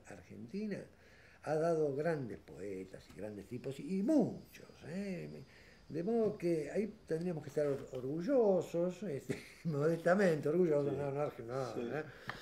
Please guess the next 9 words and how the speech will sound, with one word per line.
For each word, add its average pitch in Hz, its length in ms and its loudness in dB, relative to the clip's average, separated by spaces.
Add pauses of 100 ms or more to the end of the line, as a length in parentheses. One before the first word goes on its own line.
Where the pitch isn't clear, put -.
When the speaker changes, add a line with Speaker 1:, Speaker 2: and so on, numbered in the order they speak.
(400)
Speaker 1:
Desde 147 440 0
Martín 165 340 0
Fierro 165 580 8
para 127 200 -2
acá 220 600 2
hay 165 180 -2
cosas 139 320 -6
muy 202 220 0
lindas, 95 400 -10